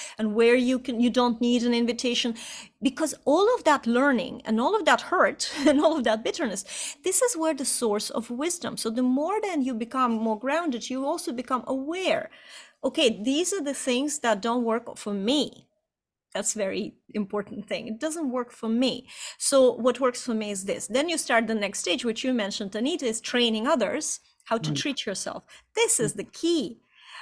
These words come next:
Speaker 1: I think everybody, not just projectors, need to,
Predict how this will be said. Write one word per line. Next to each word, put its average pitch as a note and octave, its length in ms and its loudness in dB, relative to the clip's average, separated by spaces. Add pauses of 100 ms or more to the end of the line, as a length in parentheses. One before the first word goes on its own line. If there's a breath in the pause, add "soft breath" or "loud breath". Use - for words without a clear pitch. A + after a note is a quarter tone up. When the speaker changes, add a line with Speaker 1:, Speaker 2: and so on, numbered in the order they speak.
Speaker 1:
I E4+ 80 6
think A#4+ 260 4
everybody, C#4+ 580 4
not C#4 280 0
just C4+ 300 0
projectors, G3+ 600 -2
need A#3+ 280 2 (180)
to, A#3+ 160 -4